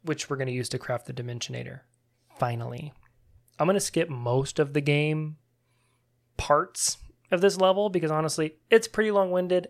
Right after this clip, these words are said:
and it's a lot of the same. What I really wanna talk about is the big scary monster that Alien Isolation's us the entire time, who literally can't take damage, just like the alien in Alien Isolation. He is Junkbot's best buddy, or she.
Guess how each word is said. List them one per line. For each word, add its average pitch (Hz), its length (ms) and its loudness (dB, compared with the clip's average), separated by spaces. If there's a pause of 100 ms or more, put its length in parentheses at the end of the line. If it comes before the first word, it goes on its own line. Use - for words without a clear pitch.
and 165 240 -2
it's 151 100 -4
a 170 60 0
lot 156 160 2
of 156 60 -2
the 151 80 -6
same. 147 380 -6 (500)
What 170 120 6
I 156 40 6
really 143 300 0
wanna 185 160 2
talk 185 260 -6
about 208 200 -2
is 196 120 -8
the 147 80 -10
big 147 200 -6
scary 143 320 -2
monster 131 520 -4
that 135 200 -4
Alien 127 340 -4
Isolation's 127 720 -8
us 147 420 -6
the 170 120 -4
entire 160 340 0
time, 165 460 -6
who 151 280 -4
literally 135 500 -4
can't 135 260 -10
take 143 160 -8
damage, 147 500 -10 (460)
just 135 280 -2
like 139 360 2
the 147 140 -4
alien 139 360 -4
in 135 80 -6
Alien 131 280 -8
Isolation. 127 680 -8 (720)
He 180 540 -8
is 165 140 -6
Junkbot's - 760 -4 (300)
best - 380 -6 (180)
buddy, 165 280 -2
or 214 140 2
she. 135 300 -6